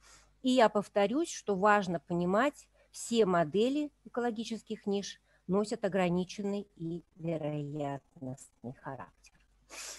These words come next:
Особое значение приобретает гис-моделирование при изучении редких видов и видов, населяющих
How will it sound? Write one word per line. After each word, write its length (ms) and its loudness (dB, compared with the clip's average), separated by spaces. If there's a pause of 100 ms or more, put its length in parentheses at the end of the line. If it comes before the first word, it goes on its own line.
(1120)
Особое 540 6
значение 640 6
приобретает 720 4
гис-моделирование 920 2
при 200 0
изучении 500 2
редких 480 0
видов 400 -2 (280)
и 120 2
видов, 300 4
населяющих 760 0